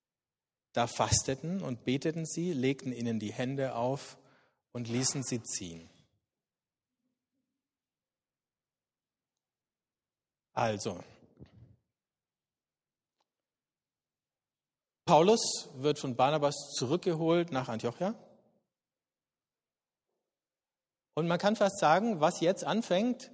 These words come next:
konnte nur hier passieren. Also manchmal ist der Ort einfach entscheidend wichtig.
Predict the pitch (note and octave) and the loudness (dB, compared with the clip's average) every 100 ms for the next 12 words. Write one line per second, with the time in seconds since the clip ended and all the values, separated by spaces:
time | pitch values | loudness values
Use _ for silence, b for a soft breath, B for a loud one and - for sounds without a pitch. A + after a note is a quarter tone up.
0 | B B _ - D#3+ G3+ G3 F#3+ F3 F#3 | B B _ -2 0 2 0 2 2 2
1 | D#3+ E3+ E3 D3+ - A#2+ F2+ - - - | 2 0 0 -2 0 -2 -4 -12 -18 -8
2 | C3 C#3+ D3+ F3+ F#3+ F3+ D3+ - D3+ C3+ | -6 -2 -2 0 0 0 0 -2 0 0
3 | D3+ C#3+ D3 C#3+ C3+ D3 C#3+ C#3+ D#3 - | -2 -4 -6 -8 -4 -2 -2 -4 -8 -8
4 | - - | -16 -18